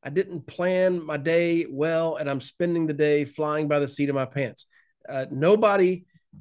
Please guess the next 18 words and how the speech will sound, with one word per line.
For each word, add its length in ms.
always 480
answers 500
those 200
questions 540
no. 260
Nobody. 560
Everybody 600
has 220
a 60
yes, 400
at 100
least 220
once 320
in 60
a 40
while, 440
on 260
those 320